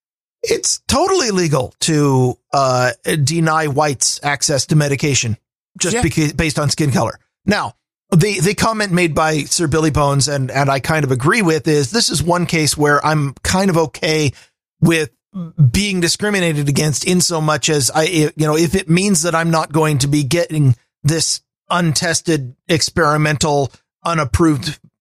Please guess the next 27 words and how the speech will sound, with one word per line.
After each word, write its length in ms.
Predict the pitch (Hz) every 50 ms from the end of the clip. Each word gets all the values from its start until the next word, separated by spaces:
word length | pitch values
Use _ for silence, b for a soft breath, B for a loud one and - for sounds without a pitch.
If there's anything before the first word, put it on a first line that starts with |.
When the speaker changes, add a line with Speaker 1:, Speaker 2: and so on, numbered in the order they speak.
| _ _ _ _ _
Speaker 2:
Yeah, 220 | - 160 156 247 240
but 120 | 247 262
none 120 | - 311 339
of 40 |
Speaker 1:
medication, 120 | 330 285 175
Speaker 2:
that 160 | 190 202 196
Speaker 1:
then 80 | 180 175
Speaker 2:
is 180 | 170 151 131 120
the 120 | 127 101
point, 580 | - - - - 165 151 131 98 92 92 104 131
because 340 | 139 - 156 143 143 135
if 140 | 165 156 -
this 280 | - 214 214 196 - 180
is 500 | 190 190 190 185 180 175 160 147 - - _ -
a 340 | 139 139 131 131 127 117 - _ _
treatment 560 | - - - - 202 226 233 214 180 190 170 -
for 100 | - 160
something, 300 | - 185 175 165 170 156
just 240 | 143 262 233 -
imagine 580 | 302 247 214 190 190 190 190 196 165 - 208 190
it 160 | 190 190 -
the 220 | - 160 160 160 -
other 280 | 131 139 139 156 156
way 220 | 143 139 147 139 135
around, 500 | 127 117 120 139 147 143 135 127 123 120
which 220 | 123 117 - -
is 300 | 131 123 113 104 87 -